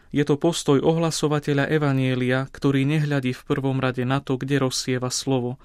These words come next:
Dôležité je rozsievať ho dostatočne s vierou, s istotou, že to slovo sa nevráti k Bohu bez ovocia. Zrno padá do rôznych typov pôdy. Ježiš hovorí o štyroch rozličných situáciách.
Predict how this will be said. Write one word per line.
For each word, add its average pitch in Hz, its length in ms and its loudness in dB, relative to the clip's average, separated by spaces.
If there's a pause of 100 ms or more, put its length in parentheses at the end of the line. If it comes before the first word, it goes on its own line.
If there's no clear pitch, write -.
(400)
Dôležité 156 720 2
je 135 80 2
rozsievať 143 560 -2
ho 135 80 -4
dostatočne 127 840 -2
s - 80 -6
vierou, 131 600 0
s 131 180 -2
istotou, 143 540 0
že 135 200 -2
to 131 120 -2
slovo 143 640 0
sa - 240 -2
nevráti 139 480 0
k 127 80 -10
Bohu 127 240 2
bez 127 180 0
ovocia. 123 540 -6 (880)
Zrno 135 400 2
padá 139 320 0
do 135 160 2
rôznych 139 480 0
typov 127 360 0
pôdy. 123 480 -2 (460)
Ježiš 139 380 -2
hovorí 139 340 2
o 131 80 2
štyroch 135 380 -2
rozličných 131 580 -4
situáciách. 127 1000 -8